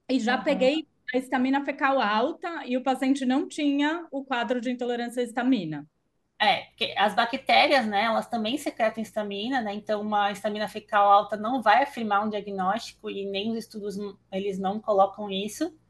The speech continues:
Speaker 2: Mas, assim, pode ser um exame complementar, mas o que que ele vai identificar? Ele vai identificar um excesso de bactérias produtoras de histamina. Isso significa que você tá intolerante à histamina? Não.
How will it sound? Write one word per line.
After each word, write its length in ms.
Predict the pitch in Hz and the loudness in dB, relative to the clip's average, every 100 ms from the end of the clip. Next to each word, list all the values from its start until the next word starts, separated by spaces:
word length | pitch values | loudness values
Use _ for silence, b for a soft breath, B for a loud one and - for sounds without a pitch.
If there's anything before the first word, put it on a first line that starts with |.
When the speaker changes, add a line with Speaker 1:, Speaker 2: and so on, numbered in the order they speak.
| - | -4
Speaker 2:
Mas, 280 | - 539 539 | 6 10 10
assim, 160 | 277 262 | 8 8
pode 240 | 294 311 | 8 8
ser 120 | - | 4
um 60 | 339 | 6
exame 360 | 330 294 294 294 | 8 10 8 8
complementar, 880 | 320 330 330 302 254 233 262 294 277 | 4 4 6 6 4 4 6 6 6
mas 280 | 269 269 | 4 2
o 80 | - | -6
que 100 | - | -6
que 60 | - | 2
ele 100 | 311 | 4
vai 120 | 277 | 4
identificar? 720 | 262 254 - - 226 170 - - | 2 -2 -8 -2 2 2 0 -6
Ele 160 | 233 | -2
vai 140 | 226 254 | 2 2
identificar 580 | 269 269 294 - 285 302 415 | 0 -4 -8 -2 -2 0 -2
um 120 | 415 427 | -2 -2
excesso 420 | 427 294 294 - | 2 2 2 0
de 60 | |
bactérias 480 | 294 294 - 277 294 | 2 2 4 2 2
produtoras 380 | - 302 285 285 | -2 -2 0 2
de 40 | 277 | 0
histamina. 640 | 330 330 269 214 185 185 - | 2 2 2 0 -2 -6 -10
Isso 200 | 247 - | -8 -2
significa 560 | 277 262 254 254 247 | 0 0 -2 -8 -8
que 120 | 208 - | -12 -12
você 120 | 202 | -4
tá 100 | 214 | -4
intolerante 320 | 208 202 190 | -2 -2 -4
à 40 | |
histamina? 340 | - 208 220 202 | -4 -2 0 0
Não. 440 | 254 233 175 160 | 2 2 2 -6